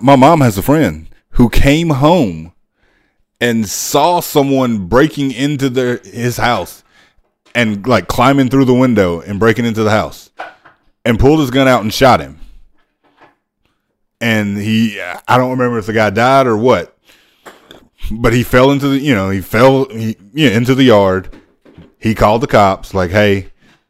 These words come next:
this guy was breaking into my house. I shot him, blah, blah, blah." The cops come there, and they arrested the guy. They arrested him for shooting someone that was breaking into his house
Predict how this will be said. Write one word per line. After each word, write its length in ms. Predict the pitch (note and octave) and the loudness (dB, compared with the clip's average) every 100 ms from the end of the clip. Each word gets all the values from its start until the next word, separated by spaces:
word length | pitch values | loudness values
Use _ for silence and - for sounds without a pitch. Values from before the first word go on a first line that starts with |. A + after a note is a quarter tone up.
| _ - | _ -10
this 140 | F#2+ | -4
guy 220 | F#2+ G2+ | 2 2
was 140 | G2+ F#2 | 2 2
breaking 260 | G2+ G2+ | 0 0
into 120 | G2+ G2+ | -2 -2
my 120 | F#2+ | 0
house. 480 | F#2+ F#2 F2+ - - | 0 0 -2 -8 -10
I 140 | F#2 | -8
shot 300 | - G2 F#2 | -2 0 0
him, 200 | F#2 F#2 - - _ _ _ | -2 -6 -12 -16 _ _ _
blah, 140 | F#2+ | 0
blah, 100 | F#2 | 0
blah." 260 | F2+ F2+ E2+ - _ _ | -2 -2 -2 -6 _ _
The 60 | - | 0
cops 300 | C3+ C#3+ - | 2 2 -2
come 240 | C#3 D#3 | -2 0
there, 280 | G#2 G2 G2 _ _ | -2 -2 -6 _ _
and 140 | - G#2+ | -8 -4
they 100 | G#2+ | -2
arrested 460 | G2+ B2+ - G2 | 0 0 0 -6
the 60 | F2 | -8
guy. 280 | E2+ D2 D2 _ _ _ _ _ | -8 -10 -14 _ _ _ _ _
They 100 | G#2+ | 2
arrested 380 | G#2+ F#3+ - C3 | 4 2 2 0
him 180 | C#3+ C3+ | 0 0
for 140 | A#2+ | -4
shooting 360 | - G#3 C#3+ A#2 | -2 -4 -4 -4
someone 340 | A#2 A2 G#2+ | -4 -4 -4
that 80 | G#2 | -6
was 120 | F#2+ | -6
breaking 300 | F2 C#3 C3+ | -8 -10 -8
into 200 | B2 G#2+ | -8 -8
his 100 | G#2 | -6
house 280 | B2 A#2 E2 | -4 -4 -4